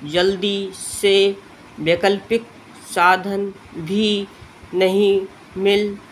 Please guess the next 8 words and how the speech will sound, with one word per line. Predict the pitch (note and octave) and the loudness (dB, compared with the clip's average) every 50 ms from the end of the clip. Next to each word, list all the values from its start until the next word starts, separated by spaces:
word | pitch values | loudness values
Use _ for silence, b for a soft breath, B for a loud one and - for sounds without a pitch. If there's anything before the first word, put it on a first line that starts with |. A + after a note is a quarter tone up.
| - - - | -20 -6 0
पाते। | G3 G3 G#3+ A3+ - - A#3+ G#3 D#3 C#3 D3+ - - - - - - - - - - - - - - - - - - - - - - - - - - - - | 2 2 2 0 -2 -2 0 0 0 -2 -4 -10 -18 -20 -20 -20 -20 -20 -20 -20 -20 -20 -20 -20 -20 -20 -20 -20 -20 -20 -20 -20 -20 -20 -20 -20 -20 -8 -2
आवश्यकता | C#3+ D#3 E3+ E3+ G3 F#3+ - G#3+ G3 - - - - G3+ G3 G3+ G3+ G3 G3 - - - | 0 0 0 0 -2 -6 -6 -8 -10 -10 -16 -4 0 2 2 2 2 0 -4 -8 -14 -16
है | - F3 F3+ F3+ F#3 G3 G3+ G3+ G3 F#3 - - - D#3+ E3 D#3+ | -6 -2 2 2 4 4 2 0 -2 -4 -8 -12 -14 -14 -14 -6
गांव | D#3+ F3+ F3+ F#3 F#3+ G3 G#3 G#3 G3+ G3 F#3+ - - - - - | -2 0 2 4 4 4 2 0 -2 -4 -8 -14 -18 -18 -6 0
के | G#3+ G#3 G#3 G#3 G#3 G3+ G3+ - - - - - - - - - | 2 4 6 6 4 2 0 -4 -12 -20 -20 -20 -20 -20 -8 -2
परिवेश | F3+ F#3 F3+ G3 G3 F#3+ G3+ G3+ G#3 G#3 G#3+ G#3 G3+ - - - - - - - | -2 0 2 2 2 4 4 6 6 6 4 2 0 -6 -12 -16 -18 -18 -14 -6
में | F#3 F#3+ G3 G3 G#3 G#3 G3+ G#3 G3+ G3+ - - - - | -4 0 2 2 2 2 2 0 -2 -4 -8 -12 -16 -18
ही | - - - G#3 G#3 G#3 G3+ - G3+ G3 | -18 -10 -6 -4 -2 -2 -2 -2 -4 -6